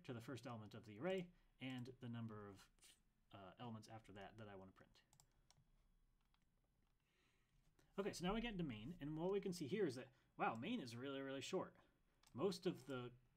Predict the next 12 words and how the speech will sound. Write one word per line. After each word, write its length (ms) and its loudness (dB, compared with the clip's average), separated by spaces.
content 420 2
of 120 -4
this 340 -2
program 460 2
is 80 -8
probably 320 -2
happening 480 0
inside 320 -2
of 140 -4
the 80 -8
functions. 540 -10
And 320 0